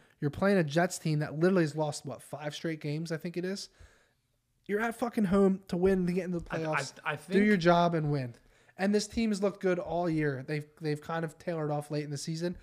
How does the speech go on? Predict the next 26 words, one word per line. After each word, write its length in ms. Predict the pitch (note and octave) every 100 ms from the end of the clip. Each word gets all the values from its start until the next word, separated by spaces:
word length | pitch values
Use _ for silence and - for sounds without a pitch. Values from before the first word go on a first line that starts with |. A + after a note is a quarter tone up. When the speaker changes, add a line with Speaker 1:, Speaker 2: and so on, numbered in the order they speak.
| - _ _ _
Speaker 1:
But 280 | E3 D3+ - _ -
who 100 | G#3+
would 100 | A3+
have 100 | G3
thought 260 | - E3+ C#3+
today, 440 | D3+ D#3 D3 C#3 - _ D3+
if 100 | D#3
we 80 |
look 180 | F3 E3
back 240 | D#3+ D#3 D#3
at 80 |
this 320 | D3+ C#3 - - -
six, 400 | - D#3+ D3 -
seven 220 | D3+ C#3
weeks 220 | C#3+ -
ago, 240 | C3+ A#2 A#2 _ _ _ -
we 140 | E3+
thought 240 | G3+ E3 C#3+
Miami 300 | C3+ C#3 C3
Dolphins 320 | C3+ B2+ C3
are 60 | A#2+
a 40 |
playoff 320 | - C3 A2+
team. 240 | - B2 A#2
Like 140 | A#2+
Speaker 2:
Of, 160 | E3+